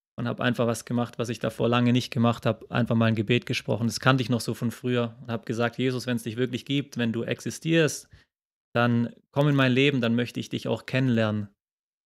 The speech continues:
Und Gott hat dieses Gebet tatsächlich erhört. Und zwar dahingehend, dass ich auf einmal eine riesen Sehnsucht hatte,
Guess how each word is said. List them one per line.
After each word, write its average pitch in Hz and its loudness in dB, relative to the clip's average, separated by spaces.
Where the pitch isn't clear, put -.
Und 113 0
Gott 135 4
hat 127 2
dieses 123 -4
Gebet 123 2
tatsächlich 127 2
erhört. 123 0
Und 120 -2
zwar 117 -4
dahingehend, 127 2
dass 127 0
ich 120 -4
auf 113 -8
einmal 127 0
eine 117 -2
riesen 143 -4
Sehnsucht 139 -2
hatte, 120 -4